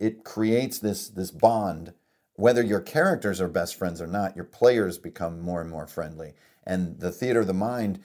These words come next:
is less about the details of the game, and it becomes more about the joy of experiencing each other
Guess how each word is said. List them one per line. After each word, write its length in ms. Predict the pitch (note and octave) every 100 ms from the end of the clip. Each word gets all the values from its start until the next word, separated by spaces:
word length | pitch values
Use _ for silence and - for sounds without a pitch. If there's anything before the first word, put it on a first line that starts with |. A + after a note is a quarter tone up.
| _ _ _ _ _
is 200 | A2+ G#2
less 400 | F#2+ A2+ A#2+ - -
about 420 | G2 G#2+ A2+ -
the 100 | G2
details 480 | F2+ G#2+ G#2 G2+ F#2
of 120 | E2+
the 40 |
game, 300 | E2 G2+ G2+
and 100 | F2+
it 80 | E2
becomes 360 | - F#2+ F#2+ F#2+
more 340 | F#2+ G2 G2+
about 480 | - E2 F2 E2+ -
the 80 | F#2+
joy 560 | - G2 G2+ G2+ G2 -
of 140 | E2+
experiencing 760 | F2 - G2 F#2+ E2+ - D#2
each 140 | D2+ E2
other 180 | D2+